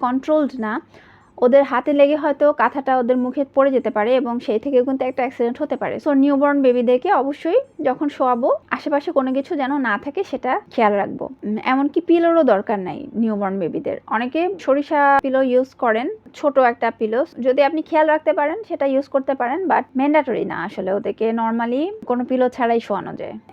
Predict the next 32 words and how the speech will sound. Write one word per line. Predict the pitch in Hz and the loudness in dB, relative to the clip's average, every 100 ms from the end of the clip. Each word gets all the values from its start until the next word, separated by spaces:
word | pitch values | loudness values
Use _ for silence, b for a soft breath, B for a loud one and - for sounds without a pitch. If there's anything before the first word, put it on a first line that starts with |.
| 262 | -4
এরপরে | 262 269 285 240 | 2 4 4 4
গোসলের | 277 320 302 269 | 0 2 2 2
ব্যাপারটা | 269 226 247 240 | 2 0 -2 -2
নিয়ে | 233 233 | -4 -4
কথা | 226 254 | -4 -2
বলি। | 226 277 480 _ 262 | -4 -4 -6 _ 0
নিউবর্ন | 294 311 294 | 4 4 2
বেবিদের | 285 277 277 285 269 | 2 4 4 4 2
যতদিনে | 247 262 262 262 269 254 | -2 -2 -2 -2 -4 -4
umbilical | 240 247 262 277 277 240 | 0 0 2 2 2 4
কর্ডটা | 226 226 220 208 208 - | 2 2 4 4 4 4
পড়ে | 262 254 262 | 4 4 4
না | 269 269 214 | 2 2 2
যায়, | 180 254 392 _ _ - | 2 0 -4 _ _ -4
ততদিন | 240 254 254 269 | -4 0 0 0
গোসল | 254 269 262 | 0 0 -2
না | 233 | 0
করানোই | 269 262 269 285 269 | 2 2 2 -2 -2
ভালো। | 254 302 539 - | 0 0 0 -6
ততদিন | - 247 247 240 233 | -4 0 0 0 -2
আমরা | 233 233 226 233 - | 2 2 2 -2 -6
স্পঞ্জ | - 254 254 - | 0 0 0 0
বাথ | 233 - | 0 2
করাতে | 247 233 233 233 | 0 0 0 -2
পারি, | 220 403 - | -2 -2 -2
কাপড় | 202 - 220 220 | -2 0 0 0
ভিজিয়ে | 220 240 226 233 | -2 4 4 4
নিংড়ে | 226 233 254 427 - | 0 0 0 0 -6
ওদেরকে | 214 208 240 | -6 -4 -2
মুছিয়ে | 233 226 233 | -4 0 0
দিতে | 202 226 | 2 0
পারি। | 208 220 | 0 0